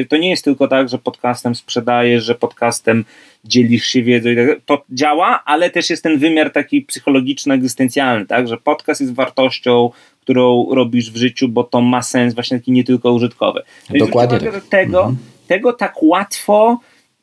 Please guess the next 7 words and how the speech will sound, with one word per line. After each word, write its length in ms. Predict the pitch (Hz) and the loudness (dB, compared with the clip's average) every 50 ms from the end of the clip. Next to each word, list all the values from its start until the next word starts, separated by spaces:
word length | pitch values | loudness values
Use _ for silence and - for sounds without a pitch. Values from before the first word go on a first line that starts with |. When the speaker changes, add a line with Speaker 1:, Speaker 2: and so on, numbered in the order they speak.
| _ _ _ | _ _ _
Speaker 1:
no, 200 | - - 175 185 | -8 -2 -2 0
sztuczna 320 | 185 - - 208 - - 202 | 0 -2 -4 -4 -2 -2 -2
inteligencja 500 | 190 196 190 185 175 196 190 - - 190 | 0 2 2 2 2 0 -2 0 -2 0
nie 160 | 190 196 185 | 0 0 0
zabierze, 520 | 170 185 175 165 190 190 180 143 120 110 | 0 0 0 2 2 2 2 2 0 -2
tak? 240 | - - 123 131 - - _ _ _ | 0 0 -2 -2 -4 -6 _ _ _
Choćby 760 | - - - 160 175 196 202 156 147 135 123 123 113 104 | -18 -6 0 0 2 2 0 0 -2 2 2 4 4 2